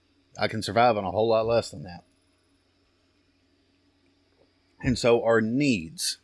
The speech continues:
not our wants, or what will be taken care of if, this is another one of those implied if statements. You know, it, it doesn't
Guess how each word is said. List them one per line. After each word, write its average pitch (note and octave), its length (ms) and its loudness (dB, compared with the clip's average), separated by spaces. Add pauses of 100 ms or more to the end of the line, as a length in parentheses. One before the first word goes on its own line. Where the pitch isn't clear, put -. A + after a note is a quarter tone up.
(420)
not A2+ 220 -6
our A2+ 200 2
wants, A2 600 -4 (1080)
or G#2+ 120 4
what G#2+ 200 4
will G#2+ 120 0
be G2 120 -4
taken F#2+ 300 -6
care A#2+ 260 2
of F#2 180 -2 (160)
if, G#3+ 600 6 (320)
this A2+ 160 -6
is - 60 -6
another C3 280 4
one C3+ 120 -2
of B2+ 60 -2
those B2 380 0 (360)
implied B2+ 720 6
if D3 160 4
statements. - 680 0
You G#2 80 -6
know, G2 160 -4
it, G#2+ 140 -2
it A2+ 300 -2
doesn't A#2+ 540 0